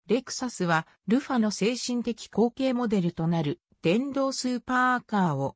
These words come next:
二千三十年までの発売を目指し開発中だ。その新型車の画像が新たに公開されている。この新型車は、トヨタとレクサスが昨年発表した、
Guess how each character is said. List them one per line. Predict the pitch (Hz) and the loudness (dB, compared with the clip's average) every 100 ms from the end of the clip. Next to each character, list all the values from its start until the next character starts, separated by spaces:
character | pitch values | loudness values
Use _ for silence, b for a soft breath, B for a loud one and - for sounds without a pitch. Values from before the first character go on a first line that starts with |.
| - | -2
二 | 170 | 0
千 | 185 285 285 | 0 0 -2
三 | 262 240 277 | -2 -2 -2
十 | 269 285 | -2 0
年 | 233 214 180 | 2 2 2
ま | 170 | 0
で | 175 | 0
の | 156 | -2
発 | 165 160 220 | -4 -4 -2
売 | 240 233 220 | 0 2 2
を | |
目 | 190 170 | 2 0
指 | 208 202 | 0 -4
し | - | -6
開 | 151 175 | -2 -2
発 | 220 190 - - | 0 -4 -6 -8
中 | - 165 151 | -4 -2 0
だ。 | 139 - _ _ _ _ | -2 -4 _ _ _ _
そ | - 214 | -6 -2
の | 240 269 | -2 -2
新 | 294 277 | -2 -2
型 | 262 262 254 254 | -2 -2 -2 0
車 | 214 | 0
の | 190 | 0
画 | 156 156 | 0 0
像 | 180 208 | 0 0
が | 185 165 _ _ | 0 -2 _ _
新 | 214 294 | -2 -2
た | - 208 | 0 0
に | 147 | 0
公 | - 165 233 | -2 -4 -2
開 | 214 208 | -2 -2
さ | 190 202 | -2 -2
れ | 190 | -2
て | - 180 | 0 0
い | 160 | 0
る。 | 147 - _ | -2 -6 _
こ | - 214 | -2 0
の | 277 | 0
新 | - 285 277 | -2 -4 -4
型 | 277 269 226 | -4 -2 -4
車 | - 180 | -2 0
は、 | 165 - _ - | 0 -2 _ -4
ト | 254 | 0
ヨ | 302 277 | 2 0
タ | 226 | -2
と | 226 170 | -2 -2
レ | 226 | -2
ク | - | -4
サ | 233 | -4
ス | 220 175 | -2 -2
が | 160 | -2
昨 | 151 151 - | -4 -6 0
年 | 214 233 220 | 2 4 4
発 | 180 165 - | 2 -2 -2
表 | 202 185 | -2 -2
し | |
た、 | - 170 | -2 0